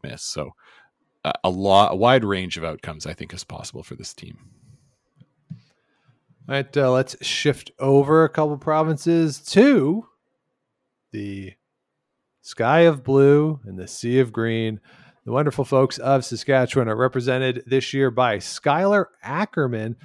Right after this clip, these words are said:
Speaker 2: She was an alternate last year for Robin Silvernagle, first time participating full-time at this event, along with Ashley Theveno, Taylor Stremnick,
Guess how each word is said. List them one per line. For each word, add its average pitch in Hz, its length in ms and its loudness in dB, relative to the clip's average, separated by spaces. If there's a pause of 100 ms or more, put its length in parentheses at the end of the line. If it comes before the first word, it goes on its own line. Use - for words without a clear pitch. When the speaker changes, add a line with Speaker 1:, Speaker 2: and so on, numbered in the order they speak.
(120)
Speaker 2:
She - 160 -4
was 143 100 0
an 131 100 -2
alternate 147 540 2
last 131 340 0
year 123 140 0
for 123 420 -4
Robin 113 380 -2
Silvernagle, 143 880 2
first - 640 0
time 135 400 -4 (400)
participating 123 880 0
full-time 123 540 -6
at 117 200 -8
this 107 140 -14
event, 160 300 2 (320)
along 135 260 2
with 127 200 -2 (120)
Ashley 143 560 0 (360)
Theveno, 165 560 4 (440)
Taylor 139 640 4
Stremnick, 147 920 -2